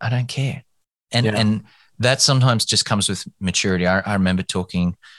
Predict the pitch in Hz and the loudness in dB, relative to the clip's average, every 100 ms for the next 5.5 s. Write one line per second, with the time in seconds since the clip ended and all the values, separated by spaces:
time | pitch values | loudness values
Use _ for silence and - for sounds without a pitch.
0 | - _ _ - 95 90 87 87 - - | -20 _ _ -6 -2 0 0 0 -2 -2
1 | - 90 90 90 - 87 - 85 - 90 | 0 2 0 -2 -6 -4 -4 -4 -4 -2
2 | 87 82 - 87 85 82 - 101 - 82 | -2 -4 -6 -4 -4 -4 -6 -8 -4 -4
3 | 82 - 85 78 - - 90 87 85 82 | -4 -6 -6 -8 -12 -6 -2 -2 -4 -4
4 | 82 - - _ - - - - - 80 | -4 -4 -8 _ -12 -8 -8 -6 -6 -6
5 | - - 64 - | -8 -10 -12 -12